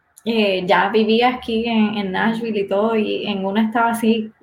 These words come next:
limpiando en la cocina. Y de momento, como que yo decía, Señor, porque un-, una de los, de las, de las cosas, de los,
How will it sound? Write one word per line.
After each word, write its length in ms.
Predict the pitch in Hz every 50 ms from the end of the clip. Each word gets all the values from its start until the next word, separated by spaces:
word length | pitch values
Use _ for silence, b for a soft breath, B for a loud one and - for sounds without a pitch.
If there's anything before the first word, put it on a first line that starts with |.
| - -
limpiando 600 | 214 220 214 208 214 220 214 196 202 214 233 240 233
en 100 | 226 214
la 120 | 208 214
cocina. 600 | - 214 214 - 247 240 240 214 202 220 - - _ _ _ _ _ _ _ _ _ _ _ _ _ _ - b b b b b b b b b _
Y 80 | - 226
de 80 | 220
momento, 680 | 208 208 202 196 202 214 220 - - 202 190 190 202 - -
como 320 | - 214 202 196 190 190 -
que 440 | - 202 190 185 180 180 - - - -
yo 160 | - 202 208 202
decía, 420 | 208 214 - 208 202 190 - - - _ 214 -
Señor, 460 | - - 202 190 208 254 302 294 - _ _ _ _ _ _ _ _ - 220
porque 380 | 247 226 220 220 226 208 196 - -
un-, 240 | 202 202 202 202 - -
una 300 | - 208 208 202 208 208
de 100 | 233 233
los, 400 | 247 240 240 247 240 240 - 202
de 120 | 214 220 214
las, 340 | 208 202 196 214 208 214 214
de 100 | 214 202
las 160 | 196 202 -
cosas, 440 | - 214 208 - 240 240 240 - -
de 160 | 214 - 202 190
los, 540 | 196 190 190 185 185 185 - - - -